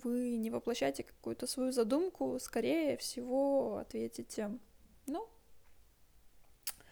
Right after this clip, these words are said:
этот человек более амбициозный, он смелый, либо ему кто-то помог, может, финансово помог, либо, ну, ему, скорее всего, даны были какие-то таланты при рождении, или, ну,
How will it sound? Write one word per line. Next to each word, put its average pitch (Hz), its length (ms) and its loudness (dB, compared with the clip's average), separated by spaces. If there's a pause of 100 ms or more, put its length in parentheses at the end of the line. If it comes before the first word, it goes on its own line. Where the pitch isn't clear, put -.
(560)
этот 320 220 0
человек 262 420 4
более 254 480 2 (540)
амбициозный, 262 840 0 (180)
он 311 200 -2
смелый, 233 720 -4 (200)
либо 254 440 0 (260)
ему 294 380 2
кто-то 285 320 2
помог, - 500 -4 (320)
может, - 220 -12
финансово 247 500 -4
помог, - 460 -8
либо, 311 440 -2 (600)
ну, 427 640 -2 (1500)
ему, 254 680 -2
скорее 294 520 0
всего, 269 800 0
даны 254 340 2
были 240 260 0
какие-то 247 480 -2
таланты 415 600 2
при 302 220 0
рождении, 285 720 2
или, 247 180 0
ну, 277 420 2